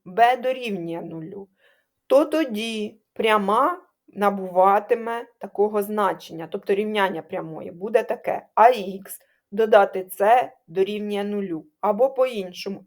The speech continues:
Х дорівнює ікс нульове, де ікс нульове дорівнює мінус С поділити на А.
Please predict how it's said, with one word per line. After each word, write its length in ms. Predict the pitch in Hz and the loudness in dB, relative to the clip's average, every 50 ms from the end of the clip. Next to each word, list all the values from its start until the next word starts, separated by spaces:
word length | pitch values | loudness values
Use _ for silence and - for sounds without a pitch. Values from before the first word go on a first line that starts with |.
| _ | _
Х 360 | 208 233 269 294 - 320 269 240 | -10 -8 -8 -8 -8 -10 -10 -6
дорівнює 500 | 262 262 254 254 254 254 254 254 254 233 | -6 -6 -6 -6 -8 -8 -8 -6 -6 -6
ікс 320 | 214 214 208 - - - | -6 -6 -10 -14 -14 -10
нульове, 600 | 220 220 214 208 202 196 190 196 185 - - 196 _ _ _ _ _ _ _ _ - | -8 -6 -2 -2 -2 -2 -2 -4 -8 -8 -8 -12 _ _ _ _ _ _ _ _ -10
де 440 | 196 202 233 220 196 175 165 165 - _ _ _ _ _ | 0 6 8 10 10 8 6 0 -8 _ _ _ _ _
ікс 320 | - 262 302 302 - - 254 | -6 -6 -4 -4 -6 -8 -6
нульове 680 | 247 247 233 214 202 196 170 160 175 185 196 202 214 214 | -4 -2 0 2 2 2 4 4 4 6 6 6 4 2
дорівнює 600 | 214 220 226 240 254 262 277 277 277 269 269 262 | 0 -2 -2 -2 -4 -6 -4 -2 0 0 0 0
мінус 540 | 240 240 254 247 226 208 196 196 196 - _ | -2 -4 -4 -4 -2 -2 -4 -4 -6 -10 _
С 260 | - - 202 220 247 | 0 4 6 6 6
поділити 580 | - - 277 269 233 247 247 240 240 240 254 233 | 6 4 -2 -4 -4 -2 -2 -2 -2 0 -2 -4
на 220 | 226 226 233 - - - | -2 -2 -4 -6 -6 -8
А. 260 | 196 190 165 156 | -8 -6 -6 -8